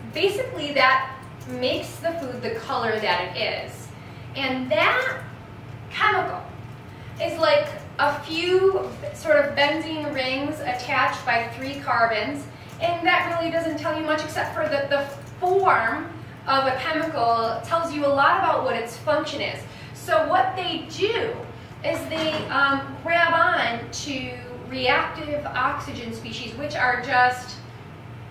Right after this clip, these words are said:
like inflammation or, um, free radicals, and they calm them down and they help get them out of your body. So when your body is under a lot of stress and you have inflammation and you have,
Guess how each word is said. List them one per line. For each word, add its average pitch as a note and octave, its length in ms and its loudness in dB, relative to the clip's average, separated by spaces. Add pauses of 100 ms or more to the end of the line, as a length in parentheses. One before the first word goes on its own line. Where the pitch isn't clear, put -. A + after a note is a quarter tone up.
(680)
like C4 280 2
inflammation C#4+ 1160 2 (160)
or, B3 760 4
um, A#3+ 680 -2 (720)
free C#4+ 200 0
radicals, F4 760 2
and B3+ 260 -2
they B3 300 -4
calm A#3 240 4
them G3 200 -4
down E3+ 340 -2 (200)
and A3 140 -8
they G3+ 100 -4
help G#3 360 -2
get G3+ 160 0
them F#3+ 160 -2
out F3+ 240 0
of F3 60 -4
your E3 120 -4
body. - 300 -4 (400)
So C4 200 2
when C4+ 140 2
your C4 160 2
body C#4 320 4
is C4+ 60 0
under A#3 180 0
a G#3+ 60 0
lot G3 160 2
of F#3+ 80 -4
stress C#4 480 2
and A3+ 80 -6
you G3 60 -6
have F#3+ 220 -6
inflammation C#4 720 -4
and A3 120 -6
you G#3 80 -6
have, F3+ 560 2